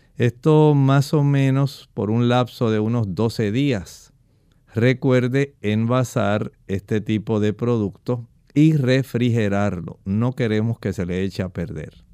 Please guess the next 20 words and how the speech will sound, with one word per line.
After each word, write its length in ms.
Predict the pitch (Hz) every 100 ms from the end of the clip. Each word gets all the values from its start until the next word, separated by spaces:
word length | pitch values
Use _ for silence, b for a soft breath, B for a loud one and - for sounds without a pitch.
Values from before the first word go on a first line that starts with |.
| _ _ b -
Muy 160 | 113 127
bien, 240 | 160 180
continuamos 560 | 170 135 143 139 139 147
entonces 840 | 139 127 131 - 143 143 - - _ _ -
hacia 960 | 131 151 147 151 156 156 160 156 151 _ -
el 240 | 113 117
pueblo 360 | - 120 135 120
de 160 | 135 135
Rincón. 960 | 120 101 92 - 127 107 90 80 - _ _ - _ _
Ahí 240 | - 95 110
tenemos 440 | 113 117 127 117 104
a 140 | 98
Carlos. 720 | 90 120 139 143 156 151 -
Bienvenido, 680 | 87 101 123 131 120 131 127
Carlos, 680 | - 123 131 139 156 151 - -
a 140 | 90
Clínica 420 | - 101 110 113
Abierta. 440 | 104 104 107 - 139
Le 100 | 113
escuchamos. 600 | - - 95 139 170